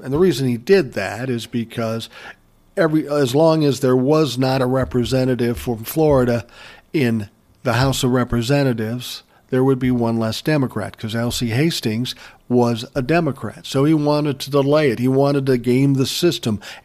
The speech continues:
as they do. Well, they had the special election, and it was Sheila, uh, see if I can pronounce this correctly, Sherfilis McCormick.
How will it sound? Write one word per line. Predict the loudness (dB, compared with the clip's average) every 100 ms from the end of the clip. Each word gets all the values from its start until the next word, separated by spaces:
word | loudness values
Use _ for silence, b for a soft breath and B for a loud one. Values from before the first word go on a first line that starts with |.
| -2
as | 0 0 0
they | 2 2
do. | 2 2 2 0 -4 _ _ _ -20 _ _ _ _ _ _ _ B B B B
Well, | 2 4
they | 4
had | 4 4 2
the |
special | 0 0 0 0 0 0
election, | -2 -4 -2 -2 -2 -8 b b b b _ -20 B B B B 2
and | 6
it | 6
was | 6 2
Sheila, | 0 -4 2 4 4 4 0 -6 _ _ _ _ _ _ _ _ _ -14 -6
uh, | -4 -4 -6 -4
see | 0
if | 2
I | 4
can | 2
pronounce | 2 2 2 2
this | -2
correctly, | -2 0 0 0 0 0 b b b b _ -10
Sherfilis | 0 2 2 2 4 6 4 -2 -12 _ _ _ _ _ _ _ _ _
McCormick. | -2 -2 0 2 2 0 -8